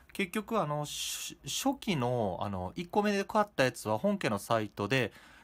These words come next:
えっと、一応ね、バイカー六千いくらって書いてるんですけど、結局送料で二千円かな？三千円か取られて、まあ、一万円弱なるんですよね。で、今、トムトップさんではね、八千六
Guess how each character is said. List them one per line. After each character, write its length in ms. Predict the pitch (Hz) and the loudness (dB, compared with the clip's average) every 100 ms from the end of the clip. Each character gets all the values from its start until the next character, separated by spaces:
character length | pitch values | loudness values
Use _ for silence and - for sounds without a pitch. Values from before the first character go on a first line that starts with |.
| - | -8
え 60 | 127 | -2
っ 20 | |
と、 80 | 156 | 0
一 100 | 175 | 0
応 40 | |
ね、 100 | 170 | 0
バ 160 | 107 214 | 4 4
イ 80 | 226 | 4
カ 120 | 220 | 2
ー 20 | |
六 160 | 202 - | 2 -2
千 160 | 233 | -2
い 40 | 196 | 0
く 100 | 139 | 4
ら 60 | |
っ 60 | 135 | 2
て 80 | - | 2
書 80 | 110 | 0
い 40 | |
て 80 | 104 | 0
る 60 | 113 | -2
ん 40 | |
で 80 | 98 | -2
す 60 | - | -6
け 80 | |
ど、 60 | - | -6
結 160 | 147 139 | -4 -4
局 80 | |
送 260 | 143 277 294 | 0 4 4
料 160 | 175 104 | 4 0
で 80 | |
二 160 | 90 117 | 0 -2
千 220 | 135 190 | -2 0
円 100 | 220 | 0
か 140 | 214 120 | 0 -2
な？ 80 | |
三 260 | 135 123 131 | 0 2 2
千 120 | 202 | 2
円 40 | 175 | 0
か 140 | 98 | 0
取 120 | 113 | 2
ら 100 | 120 | 2
れ 80 | 92 | 0
て、 280 | - 117 101 | 0 0 0
ま 100 | 135 | 0
あ、 40 | 147 | 0
一 220 | - 220 | -2 2
万 160 | 220 | 4
円 100 | 214 | 4
弱 280 | 135 190 - | 2 0 0
な 100 | 107 | 0
る 140 | 92 90 | 0 -2
ん 60 | |
で 80 | 82 | -6
す 140 | 80 80 | -8 -8
よ 100 | 78 | -6
ね。 240 | 78 85 - - - - - | -6 -8 -10 -20 -18 -14 0
で、 80 | 170 | 2
今、 200 | 170 170 | 2 0
ト 120 | 240 | 0
ム 100 | 254 | 0
ト 100 | 254 | -2
ッ 40 | |
プ 120 | 220 | -2
さ 140 | 180 117 | 2 2
ん 60 | |
で 60 | 107 | 2
は 40 | |
ね、 80 | 95 | -2
八 240 | 90 143 156 | 0 2 2
千 420 | - - 190 190 | 2 0 2 2
六 140 | 233 | 0